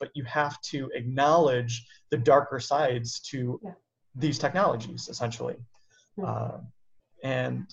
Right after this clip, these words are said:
Speaker 1: unfortunately, one of the downsides is that you have I mean, diseased information can spread very easily. So the conspiracy theories, these people that are fringe individuals before,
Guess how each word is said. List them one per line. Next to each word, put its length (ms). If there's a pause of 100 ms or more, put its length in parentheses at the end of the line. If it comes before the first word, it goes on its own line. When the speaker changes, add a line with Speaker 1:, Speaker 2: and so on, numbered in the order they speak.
(260)
Speaker 1:
unfortunately, 500
one 160
of 100
the 80
downsides 840
is 240
that 160
you 80
have 460 (1120)
I 40
mean, 280 (240)
diseased 520
information 680
can 160
spread 420
very 320
easily. 400
So 180
the 80
conspiracy 640
theories, 580 (320)
these 160
people 340
that 300 (500)
are 320
fringe 460
individuals 960 (100)
before, 600